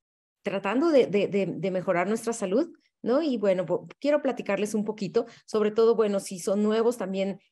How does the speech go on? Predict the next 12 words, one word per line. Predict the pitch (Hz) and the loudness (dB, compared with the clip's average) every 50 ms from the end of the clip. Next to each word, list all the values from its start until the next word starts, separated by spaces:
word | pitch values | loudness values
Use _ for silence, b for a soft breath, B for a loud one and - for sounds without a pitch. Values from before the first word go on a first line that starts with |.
| _ | _
eh, | - - 185 185 180 180 175 - | -4 -2 0 2 4 4 4 4
voy | 123 185 196 175 | 2 2 2 2
a | 185 | 2
platicarles | 175 196 196 - 175 190 175 180 190 - | 0 -2 -4 -4 -4 -4 -4 -2 -2 -4
un | 208 | -4
poquito | 190 202 190 208 208 208 | -4 -4 -4 -2 0 0
de | 208 202 | 2 2
lo | 190 185 | 0 0
que | 185 | -2
son | 165 - 180 170 | -4 -6 -4 -4
los | 180 175 | -4 -4
productos, | - 175 202 208 311 285 - - 247 277 494 - | -2 0 2 4 4 4 4 4 4 4 4 2